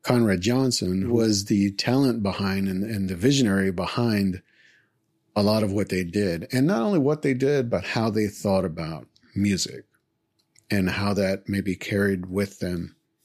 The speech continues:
Speaker 1: for the rest of their lives. And so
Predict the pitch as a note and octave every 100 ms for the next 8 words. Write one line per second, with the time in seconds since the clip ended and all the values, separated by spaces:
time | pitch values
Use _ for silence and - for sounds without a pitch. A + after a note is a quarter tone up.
0 | _ - G2 F#2 F#2 - F2 E2 G2 A2+
1 | C2 - - - - - - - _ _
2 | _ _ _ _ B2+ A2+ G#2+ G2+ - A2+
3 | A2 G#2+